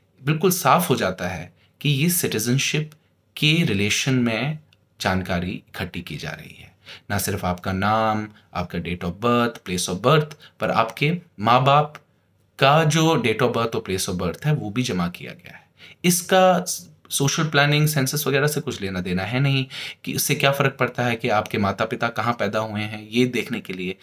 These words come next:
कि भारत सरकार को कितना पैसा किस उद्देश्य के लिए खर्च करना चाहिए। अच्छा, पहली चीज़ तो ये हो गई, पहला कदम। अब दूसरा कदम क्या है इन रूल्स के तहत? दूसरा कदम है कि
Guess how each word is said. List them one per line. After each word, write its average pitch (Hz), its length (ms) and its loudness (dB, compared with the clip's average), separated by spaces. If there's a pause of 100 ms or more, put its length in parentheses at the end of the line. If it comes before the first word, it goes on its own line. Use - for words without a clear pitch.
(220)
कि 127 100 -2
भारत 104 420 -2
सरकार - 380 -2
को 98 160 -8
कितना 98 280 -6
पैसा 95 500 -4 (320)
किस 143 220 0
उद्देश्य 101 380 -4
के 92 100 -8
लिए 90 120 -4
खर्च - 240 -8
करना 80 260 -8
चाहिए। 85 320 -12 (1080)
अच्छा, - 320 -10 (180)
पहली 151 240 4
चीज़ 143 220 -2
तो 147 100 0
ये 110 160 0
हो 104 120 0
गई, 113 140 -4
पहला 95 260 -4
कदम। - 260 -10 (180)
अब 196 120 4
दूसरा 190 320 2
कदम 131 280 2
क्या 101 180 0
है 95 200 -2 (280)
इन 123 140 2
रूल्स 110 320 -2
के 80 120 -8
तहत? - 260 -14 (460)
दूसरा 151 360 0
कदम 107 340 0
है 82 260 -6 (360)
कि 151 240 0